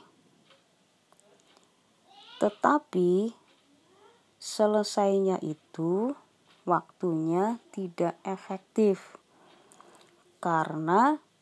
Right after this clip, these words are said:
ketika kalian mengerjakannya sendiri, maka waktu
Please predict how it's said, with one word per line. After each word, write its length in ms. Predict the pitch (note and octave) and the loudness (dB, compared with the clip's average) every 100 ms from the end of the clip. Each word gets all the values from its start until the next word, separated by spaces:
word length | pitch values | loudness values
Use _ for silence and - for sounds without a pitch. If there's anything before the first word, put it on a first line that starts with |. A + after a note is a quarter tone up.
| - | -10
ketika 720 | E3 - A3+ A#3+ C4+ C#4 C#4 - | -10 -4 -4 -4 -2 -2 -2 -8
kalian 400 | A3 G#3+ G3+ G#3 | -8 -4 -2 0
mengerjakannya 960 | F#3+ F#3+ F3+ E3+ E3+ - D#3+ D#3+ D#3 | 0 -2 -4 -4 -6 -4 -4 -2 -4
sendiri, 1040 | - - A3+ B3+ A3 F#3+ F3 D#3+ D#3 G3 A#3 _ - - - _ | -8 -2 2 4 2 2 0 0 0 -2 -6 _ -20 -20 -20 _
maka 480 | D#3+ C#3+ - D3+ F#3+ | -6 -6 -6 -4 -4
waktu 720 | G#3 F3 - _ _ _ - | -4 -8 -10 _ _ _ -2